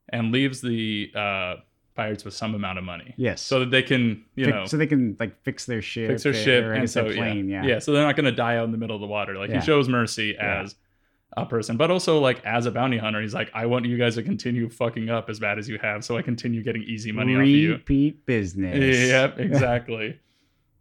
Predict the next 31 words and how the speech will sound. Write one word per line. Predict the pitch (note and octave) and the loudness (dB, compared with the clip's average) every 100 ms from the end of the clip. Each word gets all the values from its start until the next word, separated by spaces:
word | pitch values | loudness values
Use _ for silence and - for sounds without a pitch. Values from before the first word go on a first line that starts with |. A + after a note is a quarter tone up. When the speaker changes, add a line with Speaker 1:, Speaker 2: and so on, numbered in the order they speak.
| - | -2
Speaker 1:
And | D3 C#3+ C#3+ | 2 2 4
so, | D#3 C#3+ C#3 C#3 - _ _ _ _ - | 4 6 6 4 0 _ _ _ _ -4
uh, | C3+ B2 A#2 A2 - - | 2 4 2 0 -6 -4
I | C#3+ | -2
believe, | E3 D#3+ | 0 0
like, | D#3 | 0
he | D3 C#3+ | 2 2
lands, | C3+ B2 A#2+ A#2+ A#2+ - _ _ - | 2 2 2 0 -4 -14 _ _ -6
he, | |
like, | A#2+ - | -4 -4
gets | A#2+ A#2 - - - | -6 -6 -14 -18 -12
his | B2 | -10
stuff | B2 A2+ | -8 -6
done, | A2 | -4
lands | A#2 B2+ B2+ | -2 -2 -2
at | - A#2+ | -4 -4
this | A#2+ A2+ - - - _ _ - | -2 -4 -6 -12 -16 _ _ -2
island | D3 D#3+ D#3 D#3 D#3 D3+ - | 2 2 2 0 -4 -8 -10
that | A#2 A2+ | -6 -4
has, | A#2 A2+ | -4 -4
like, | A2+ | -4
a | G#2+ | -2
rest-, | A#2+ A#2+ | -2 -2
like, | A2+ - | -6 -6
it's | A#2 A#2 | -10 -10
just | A#2 A2+ - | -6 -4 -4
a | |
building | A2+ G#2+ G#2+ G#2+ | -4 -4 -2 -4
on | G#2 | -2
the | G#2 | -2
island. | G2 G#2 G#2 G2 | -2 -2 -6 -12